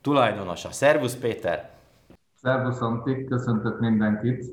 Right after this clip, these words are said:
Speaker 1: Na, nagyon örülök, hogy végre sor kerülhetett erre a beszélgetésre,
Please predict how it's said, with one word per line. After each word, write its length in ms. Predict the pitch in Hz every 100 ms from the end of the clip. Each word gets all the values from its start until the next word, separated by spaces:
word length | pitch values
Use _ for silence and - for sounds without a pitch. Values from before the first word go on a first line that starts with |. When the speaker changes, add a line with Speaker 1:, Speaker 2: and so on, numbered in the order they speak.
| - _ _ _ - - - - -
Speaker 1:
Na, 240 | 123 120
nagyon 240 | 131 143 131
örülök, 320 | 131 123 117
hogy 120 | 117
végre 260 | 131 127 117
sor 260 | 135 135
kerülhetett 600 | - 113 101 101 110 -
erre 220 | 117 110 104
a 60 |
beszélgetésre, 1120 | 101 101 110 104 110 - 117 110 117 165 -